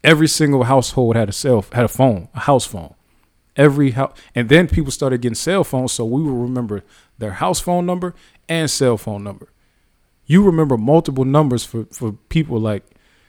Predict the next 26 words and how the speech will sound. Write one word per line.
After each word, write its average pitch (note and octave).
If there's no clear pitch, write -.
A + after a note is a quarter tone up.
and C#3
it D3+
was C3+
not C#3+
even, A#2+
you D3
didn't E3
even C3
think D#3
about G2+
it F2
like F#2+
that. F#2
W-, -
somebody D3+
would A2+
tell E3+
you F#3
a -
phone C3+
number A2+
and A#2+
you A#2+
just A#2
remember G#2+
it. -